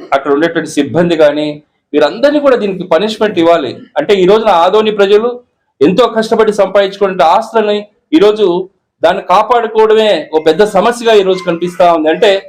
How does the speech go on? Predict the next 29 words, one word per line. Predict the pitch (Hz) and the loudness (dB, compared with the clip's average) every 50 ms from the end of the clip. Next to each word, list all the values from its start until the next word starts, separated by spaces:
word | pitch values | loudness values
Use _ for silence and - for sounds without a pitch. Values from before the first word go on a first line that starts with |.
| - _ _ _ _ | -16 _ _ _ _
వీళ్ళ | 160 175 170 160 156 160 | 0 0 2 0 0 -2
దృష్టి | 185 180 - 254 254 240 | -4 -4 0 0 0 0
అంతా | 233 233 226 214 220 | 0 -2 -4 -2 0
కూడా | 233 233 247 214 165 - - - _ _ _ _ _ _ _ _ _ _ _ _ _ - 143 | 0 2 2 2 0 -2 -8 -16 _ _ _ _ _ _ _ _ _ _ _ _ _ -2 -2
ఎక్కడైతే | 156 165 - 214 233 220 214 220 233 214 151 - - - - _ _ - - - _ _ _ _ _ _ _ _ _ _ _ _ _ _ _ _ _ _ _ _ _ _ _ _ _ _ 131 | 0 0 2 2 2 2 2 2 2 2 0 -2 -4 -12 -20 _ _ -20 -20 -20 _ _ _ _ _ _ _ _ _ _ _ _ _ _ _ _ _ _ _ _ _ _ _ _ _ _ -2
మంచి | 151 220 220 - 262 220 175 | -2 0 0 0 2 2 4
వాల్యుబుల్ | 160 175 208 240 262 254 254 247 233 220 202 | 4 4 2 0 0 -2 -4 -4 -2 0 0
ల్యాండ్స్ | 190 185 190 196 - - 196 | 2 2 0 -2 -4 -4 0
ఉన్నాయో | 190 190 190 185 180 - - - - _ _ _ - 110 | 0 2 4 4 2 0 -2 -8 -18 _ _ _ -2 0
వాటి | 135 180 - - 254 254 | 0 0 0 0 0 0
మీదనే | 247 240 240 240 233 220 220 | 2 2 2 2 2 0 0
వీళ్ళ | 208 185 175 175 156 | 0 0 0 -2 -4
దృష్టి | 156 - - 214 | -6 -2 0 0
అంతా | 202 196 202 180 180 | 0 2 2 2 2
పడతా | 170 165 165 175 170 170 165 | 0 0 2 2 2 2 2
ఉంది. | 165 165 151 139 | 0 -2 0 2
దీని | 147 180 190 185 | 2 2 4 4
వెనుక | 185 190 233 226 254 214 | 2 2 2 0 0 0
అసలు | 202 - 214 208 190 165 - - _ _ _ _ _ - 147 | 0 -2 -2 -2 -2 -4 -6 -10 _ _ _ _ _ 0 0
రహస్యం | 156 190 254 240 - 285 254 233 220 220 | 0 0 -2 0 2 2 2 2 0 -2
ఏమిటి | 226 226 226 226 214 | -4 -2 0 0 0
అనేటువంటి | 214 208 202 202 208 202 185 180 - | 0 0 0 0 0 0 0 -2 0
ఛేదించాల్సిన | 170 185 208 233 233 214 226 220 214 208 214 220 208 - 202 185 175 | 2 2 2 2 0 0 0 0 0 0 -2 -6 -2 0 2 4 4
ఆవశ్యకత | 175 190 196 190 - 196 190 190 180 180 170 170 - - _ _ _ _ 139 151 | 4 2 0 -2 -4 -2 -2 0 2 2 2 0 -2 -8 _ _ _ _ -2 -2
ఎంతైనా | 175 180 202 202 196 180 | 2 2 2 2 2 0
ఇక్కడ | 170 175 175 | 0 0 0
ఉన్నటువంటి | 175 185 180 180 180 175 - - | 2 2 0 0 -2 -4 -2 -2
పోలీస్ | 170 196 208 202 - 190 | 0 0 0 0 -2 -2
డిపార్ట్‌మెంట్ | 185 190 180 180 175 185 185 180 | 0 2 0 2 0 -4 -4 0